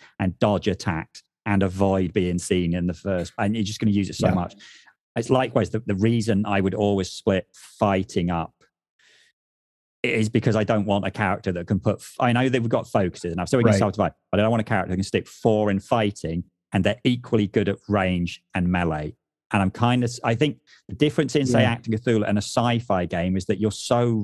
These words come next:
Speaker 1: rarely, although you can argue it the same way, but you, you're so rarely going to, you know, you're much more likely, I would have thought, to use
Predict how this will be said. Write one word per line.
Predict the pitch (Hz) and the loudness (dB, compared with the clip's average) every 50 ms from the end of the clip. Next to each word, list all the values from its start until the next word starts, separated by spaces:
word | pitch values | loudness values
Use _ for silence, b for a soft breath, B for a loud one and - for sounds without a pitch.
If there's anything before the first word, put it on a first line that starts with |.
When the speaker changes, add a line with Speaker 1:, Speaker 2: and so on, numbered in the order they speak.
| 101 101 95 | -4 -2 0
Speaker 1:
rarely, | 107 113 110 113 110 110 104 101 101 101 101 101 95 95 - _ _ _ _ _ - | 0 2 2 2 2 2 2 2 2 2 2 0 -2 -2 -6 _ _ _ _ _ -8
although | 98 85 87 | -6 -4 -2
you | 92 92 | -2 0
can | - 101 | 0 0
argue | 92 87 90 - 85 87 | 0 0 -2 -2 -4 -6
it | |
the | - - | -6 -6
same | - - 78 85 | -6 -6 -4 -4
way, | 87 80 73 | -4 -6 -6
but | 73 - - B B B B B B B B | -8 -12 -14 B B B B B B B B
you, | - 107 110 - | -2 -2 -2 0
you're | 101 101 | -2 -2
so | - - 123 | 0 0 0
rarely | 107 87 101 104 101 101 98 92 90 | 0 2 0 0 2 2 0 0 0
going | 87 92 87 90 90 87 | 0 -2 -2 0 -2 -2
to, | - 92 | -2 -2
you | 85 80 95 101 104 95 | -2 -2 -2 -2 -2 0
know, | 92 90 | 2 2
you're | 113 120 | 2 2
much | 117 127 131 113 - 127 | 2 0 -2 -2 -2 -2
more | 117 104 101 | 0 0 0
likely, | 104 101 90 90 87 | 0 0 0 -2 -2
I | |
would | 90 98 90 | -2 -2 -2
have | - | -2
thought, | - 98 95 - | -2 -4 -4 -2
to | - 98 | -2 -2
use | 87 87 110 104 85 78 80 87 82 - | 0 2 2 2 0 0 -2 -4 -4 -6